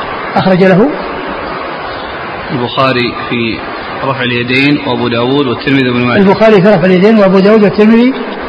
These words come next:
Speaker 1: وابن ماجه.
Speaker 2: عن، عن ابن أبي مليكة.
Speaker 1: عن ابن أبي مليكة وهو
Speaker 2: ثقة أخرج أصحاب الكتب.
Speaker 1: اسمه محمد.
Speaker 2: عبد الله بن عبيد الله.
Speaker 1: عبد الله بن عبيد الله بن أبي مليكة، ثقة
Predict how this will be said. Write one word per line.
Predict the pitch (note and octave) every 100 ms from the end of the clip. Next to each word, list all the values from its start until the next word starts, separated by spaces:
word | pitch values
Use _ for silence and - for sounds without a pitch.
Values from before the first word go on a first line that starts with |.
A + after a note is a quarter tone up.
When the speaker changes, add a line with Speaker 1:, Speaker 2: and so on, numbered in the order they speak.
| -
Speaker 1:
وابن | G3+ G3+
ماجه. | F#3+ E3+ D#3+ - - - - - - - - - - - - - - - - - - - - -
Speaker 2:
عن، | C3+ C3+ C3+ E2 C#3+ -
عن | C#3
ابن | C#3 C#3 C3+
أبي | C#3 C3+
مليكة. | C3 C3 C#3 - C#3+ D3 -
Speaker 1:
عن | F3 A3+
ابن | A3+ A3
أبي | G3
مليكة | F#3+ G3 A3+ G#3 G#3+ - - - - - - G3
وهو | D3 F#3 A3+ A3 - - - - - - - - - - - F3
Speaker 2:
ثقة | C3+
أخرج | B2+ C3+ B2+
أصحاب | - B2+
الكتب. | G#2+ - - D3 A3+
Speaker 1:
اسمه | - F3 G3+
محمد. | F#3+ E3+
Speaker 2:
عبد | F3
الله | C#3+ C3+ C3+
بن | B2+
عبيد | A#2+ B2+ A#2+
الله. | A#2 B2
Speaker 1:
عبد | D3 F#3
الله | G#3+ G#3
بن | G3
عبيد | F#3+ F#3+ F#3+
الله | G3
بن | F#3+
أبي | F3+
مليكة، | F3+ G3 G#3+ G3
ثقة | G3+ G#3+